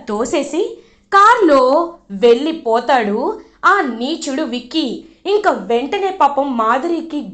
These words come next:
గేట్ తలకి కొట్టుకోవడంతో, "మాధురి, నీకేం కాలేదు కదా?" అని చెప్పి ఇంకా జేడీ, కేడీ ఇద్దరు మాధురి దగ్గరికి వస్తారు. "నాకేం కాలేదు, కానీ ఆ అమ్మాయి, అమ్మాయి" అని ఏడుస్తూ ఉంటుంది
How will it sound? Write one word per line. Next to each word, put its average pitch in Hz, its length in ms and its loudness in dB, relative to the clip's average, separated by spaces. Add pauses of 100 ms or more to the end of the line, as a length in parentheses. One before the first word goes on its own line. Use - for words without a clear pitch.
గేట్ 254 320 2
తలకి 247 260 -2
కొట్టుకోవడంతో, 247 1120 -4 (260)
"మాధురి, 392 340 4 (340)
నీకేం 453 340 0
కాలేదు 427 340 4
కదా?" 381 180 2 (260)
అని 415 100 0 (100)
చెప్పి 320 540 -6 (220)
ఇంకా 370 200 -2
జేడీ, 240 420 -4
కేడీ 226 360 -2
ఇద్దరు 247 320 -6
మాధురి 240 400 -6
దగ్గరికి 240 300 -8
వస్తారు. 254 520 -4 (320)
"నాకేం 392 340 -2
కాలేదు, 320 420 -2 (400)
కానీ 339 360 -2 (520)
ఆ 440 100 4
అమ్మాయి, 349 360 0 (500)
అమ్మాయి" 453 300 2 (320)
అని 392 320 2
ఏడుస్తూ 349 400 -2
ఉంటుంది 294 760 -4